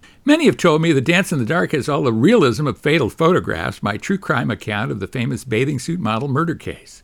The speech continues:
That's great to hear because Dance in the Dark is filled with suspense, plot twists, and surprises,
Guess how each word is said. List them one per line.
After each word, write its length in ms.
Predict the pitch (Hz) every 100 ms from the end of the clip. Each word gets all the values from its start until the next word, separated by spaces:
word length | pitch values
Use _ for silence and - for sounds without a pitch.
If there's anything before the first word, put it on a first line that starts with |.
| _
That's 160 | 117 -
great 180 | 131 131
to 100 | 110
hear 220 | 123 127
because 280 | 104 131 85
Dance 280 | 107 127
in 80 | 127
the 60 | 98
Dark 300 | 110 110 107
is 120 | 101
filled 220 | - 135
with 160 | 107 92
suspense, 640 | - - - 120 - - - -
plot 260 | - 156 185
twists, 300 | 202 190 -
and 120 | 123
surprises, 640 | - 123 147 180 180 131